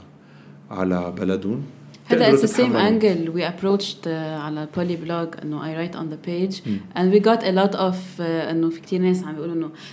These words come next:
Speaker 2: this is being racist، بس I don't think it's being racist، it's being إنه realistic. إنه نحن بلد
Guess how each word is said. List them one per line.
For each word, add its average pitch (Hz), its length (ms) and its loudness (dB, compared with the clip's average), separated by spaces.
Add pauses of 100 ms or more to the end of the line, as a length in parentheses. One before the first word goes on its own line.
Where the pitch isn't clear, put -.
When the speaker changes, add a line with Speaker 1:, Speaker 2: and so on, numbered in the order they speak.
(140)
Speaker 2:
this 185 60 -4
is 180 180 -8
being 180 240 4
racist، 170 400 -2
بس 165 140 -4
I 185 200 -4
don't 208 180 2
think 208 140 0 (120)
it's - 180 -8
being 185 220 0
racist، 170 280 -2
it's 165 160 -10
being 185 360 0
إنه 165 240 2
realistic. 170 500 -2 (460)
إنه 185 300 2
نحن 208 200 2
بلد 202 720 2